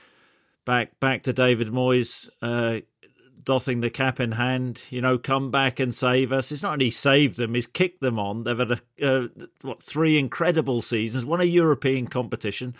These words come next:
They're flying this season, done some shrewd word, uh, work in the transfer market, and sixth in the Premier League, ahead of the likes of Brighton, who everybody always raves about, is at three points behind,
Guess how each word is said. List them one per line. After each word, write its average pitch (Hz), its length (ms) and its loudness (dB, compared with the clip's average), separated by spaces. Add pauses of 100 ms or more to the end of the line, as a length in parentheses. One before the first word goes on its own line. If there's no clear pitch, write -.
(260)
They're 135 160 4
flying 170 580 0
this 127 240 2
season, 113 580 -4
done 135 160 -10
some 123 140 -12
shrewd 170 420 2
word, 135 480 2
uh, 131 220 4
work 139 280 4
in 127 100 -2
the 123 80 2
transfer 120 680 -4 (540)
market, 117 500 -2
and 139 320 -6
sixth - 380 -4
in 151 180 2
the 98 180 -4
Premier 139 400 4
League, 110 400 -2 (460)
ahead 147 240 4
of 170 140 6
the 143 120 4
likes 135 300 2
of 120 160 0
Brighton, 131 500 2
who 120 160 4
everybody 117 480 2
always 127 540 4
raves 107 320 -2
about, 113 220 -2
is 123 80 -2
at 123 120 -4
three 143 240 0
points 143 280 -2
behind, 139 460 -2